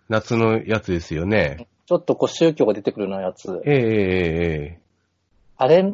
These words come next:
Speaker 2: あれをもっとダークサイドにした話-、ような話で。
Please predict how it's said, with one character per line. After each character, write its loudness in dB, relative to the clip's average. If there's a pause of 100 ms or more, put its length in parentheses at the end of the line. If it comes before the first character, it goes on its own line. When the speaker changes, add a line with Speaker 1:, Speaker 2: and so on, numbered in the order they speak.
Speaker 2:
あ 0
れ 4
を 4
も 2
っ -4
と 0
ダ 4
ー -2
ク -8
サ 6
イ 8
ド 0
に -6
し -18
た -2
話-、 -4
よ -2
う -6
な -4
話 -6
で。 2